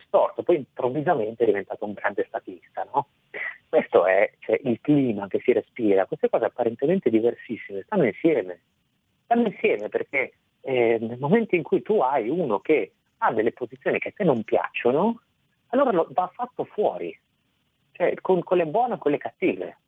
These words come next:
no? E i-, ieri, per tornare a Trump, hanno ammazzato una persona. Poi, voglio dire, eh, ci sono state delle elezioni, ci saranno state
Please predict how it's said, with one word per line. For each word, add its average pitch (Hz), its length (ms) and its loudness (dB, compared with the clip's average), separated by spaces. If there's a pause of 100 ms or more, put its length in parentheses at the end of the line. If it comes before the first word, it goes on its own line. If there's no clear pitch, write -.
(300)
no? 180 240 -4 (400)
E 131 360 -4
i-, - 160 -4
ieri, 160 300 2
per - 160 -10
tornare 151 300 -4 (160)
a 180 60 -8
Trump, 117 260 0
hanno 160 140 2
ammazzato 113 320 -2
una 131 120 0
persona. 104 360 -4 (280)
Poi, - 280 2 (340)
voglio 127 220 0
dire, 104 360 0 (240)
eh, 107 220 -12
ci - 180 -20
sono 123 120 -18
state 117 240 -8
delle 135 200 2
elezioni, 139 500 -2
ci - 120 -20
saranno 110 340 -2
state 120 420 0